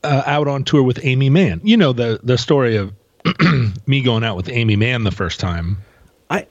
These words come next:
Speaker 2: again, I, I don't know if I do, but I, I just, I did watch, uh, I did watch Magnolia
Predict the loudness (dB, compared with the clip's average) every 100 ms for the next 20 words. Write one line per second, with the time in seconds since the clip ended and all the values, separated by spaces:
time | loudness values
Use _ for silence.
0 | -6 -2 2 4 4 2 -2 0 0 2
1 | 2 4 2 2 0 2 2 2 2 0
2 | 2 2 2 0 -2 -2 -6 -4 0 2
3 | 2 2 0 0 -2 0 0 -2 -2 -2
4 | -2 -4 0 0 0 0 -4